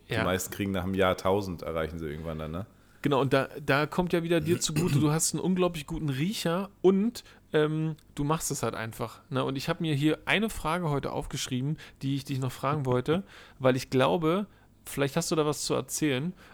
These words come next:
Speaker 2: Ähm, Paul, was ist der nächste Shit?
Speaker 1: Der nächste
Speaker 2: Ne?
Speaker 1: Shit?
Speaker 2: Was ist der nächste Shit? Genau. Was ist so das nächste, was passieren wird? Ähm, f-, also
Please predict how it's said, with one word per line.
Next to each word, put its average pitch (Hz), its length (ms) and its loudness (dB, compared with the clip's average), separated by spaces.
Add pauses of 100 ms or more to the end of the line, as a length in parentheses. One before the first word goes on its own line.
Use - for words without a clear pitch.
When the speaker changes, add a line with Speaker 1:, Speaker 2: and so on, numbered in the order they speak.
(140)
Speaker 2:
Ähm, 135 320 2 (220)
Paul, 151 520 2 (300)
was 147 260 -4
ist - 160 -8
der 139 120 4
nächste 151 420 -2
Shit? - 340 -2 (1500)
Speaker 1:
Der 98 80 -6
nächste 117 260 0
Speaker 2:
Ne? - 60 -2
Speaker 1:
Shit? - 500 0 (160)
Speaker 2:
Was 156 160 2
ist 175 140 -6
der 170 80 4
nächste 160 240 -2
Shit? 175 680 4
Genau. 131 280 4 (180)
Was 131 140 4
ist 170 100 0
so 170 80 6
das 156 160 2
nächste, 151 280 2
was 143 100 0
passieren 131 400 2
wird? 110 300 -6
Ähm, 131 280 0 (320)
f-, - 200 -16 (100)
also 135 300 4